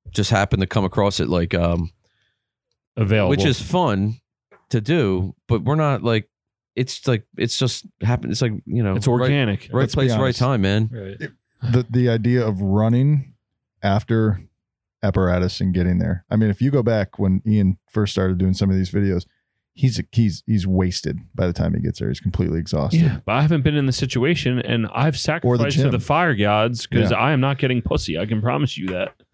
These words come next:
Speaker 3: But
Speaker 2: So what the fuck?
Speaker 3: I kinda have to agree with this guy 'cause those are some of the best buffs that we have is when you
Speaker 2: Yeah.
Speaker 3: get there.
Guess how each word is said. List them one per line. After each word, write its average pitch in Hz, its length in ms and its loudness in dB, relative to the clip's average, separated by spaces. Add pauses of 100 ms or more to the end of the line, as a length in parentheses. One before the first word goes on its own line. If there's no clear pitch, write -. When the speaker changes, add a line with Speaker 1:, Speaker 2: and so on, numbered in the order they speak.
(440)
Speaker 3:
But 139 180 2
Speaker 2:
So 127 40 0
what 139 140 -2
the 156 100 -2
fuck? - 300 0
Speaker 3:
I 113 40 0
kinda 127 280 0
have 117 140 2
to 107 60 -2
agree 104 200 2
with 95 100 2
this 90 140 -2
guy 87 200 0
'cause 101 240 -2
those 110 240 2
are 107 120 2
some 101 200 0
of 98 60 2
the 90 80 2
best 85 360 -2
buffs 87 260 -2
that - 160 -8
we 95 100 -2
have 85 220 -2
is 92 100 -6
when 101 160 2
you 104 140 4
Speaker 2:
Yeah. 78 40 -2
Speaker 3:
get 101 220 0
there. 87 300 -2